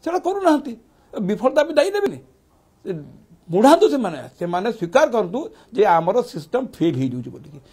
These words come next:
ଆଉ ସିଷ୍ଟମକୁ ସେମାନେ ରିଭ୍ୟୁ କରିକି ତାକୁ ଠିକ୍ କ-, ସଜାଡ଼ନ୍ତୁ। ଆମକୁ, ଆମେ ଭୋଟ ଦେଲୁ, ଆମ, ଆମେ ଯଦି ଲୋକ ବାଛିକି ପଠେଇଲୁ, ଆମକୁ ସୁରକ୍ଷା ଦରକାର। ଏଇଟା ହିଁ ସିଷ୍ଟମ। ସେ ସିଷ୍ଟମ କାହିଁ କାମ କରିବନି? ସେ ମନ୍ତ୍ରୀ ହଉ କି ଯନ୍ତ୍ରୀ ହଉ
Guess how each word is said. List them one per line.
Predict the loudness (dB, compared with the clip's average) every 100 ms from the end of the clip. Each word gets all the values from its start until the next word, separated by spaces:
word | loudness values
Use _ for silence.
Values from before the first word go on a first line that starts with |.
| _ -4
ଆଉ |
ସିଷ୍ଟମକୁ | -2 -4 -4 -2 -2
ସେମାନେ | -2 -2
ରିଭ୍ୟୁ | -2 -2
କରିକି | -2 0 0 -6 -12 _ -4
ତାକୁ | -4 -4 -8
ଠିକ୍ | -4 -4 -2
କ-, | -8 -2
ସଜାଡ଼ନ୍ତୁ। | 2 6 4 2 -12 _ _ _ _ _ _ _ _
ଆମକୁ, | 2 2 0 -4 -4 -2
ଆମେ | 2 2 0
ଭୋଟ | 0 0 0
ଦେଲୁ, | 0 -2 -4 -10 _ _
ଆମ, | -6 -2
ଆମେ | 0 0 0 2
ଯଦି | 2 2
ଲୋକ | 0 0
ବାଛିକି | 0 -2 -6
ପଠେଇଲୁ, | -6 -4 -4 -6 -10 _ _
ଆମକୁ | -2 0 -2
ସୁରକ୍ଷା | 2 2 2
ଦରକାର। | 0 -2 -2 -4 -6 _ _ _ _ _ _ _ _ _ -2
ଏଇଟା | 0 2
ହିଁ | 2
ସିଷ୍ଟମ। | 0 -4 -6 -8 _ _ _
ସେ | -10
ସିଷ୍ଟମ | -8 -10 -4
କାହିଁ | 0 2
କାମ | 4 4
କରିବନି? | 2 2 0 -4 -18 _ _ _ _ _ _ -20 -20 -20 _ _
ସେ | -2
ମନ୍ତ୍ରୀ | 0 -2 -2 0
ହଉ | 0
କି | 0
ଯନ୍ତ୍ରୀ | 0 0 0 0
ହଉ | 0